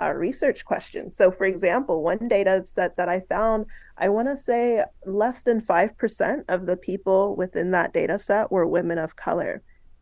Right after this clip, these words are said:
So think about it. Let's say you got everybody else right.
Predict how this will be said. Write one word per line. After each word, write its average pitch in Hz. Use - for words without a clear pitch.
So 220
think 247
about 175
it. 147
Let's 196
say 247
you 240
got 208
everybody 185
else 180
right. 170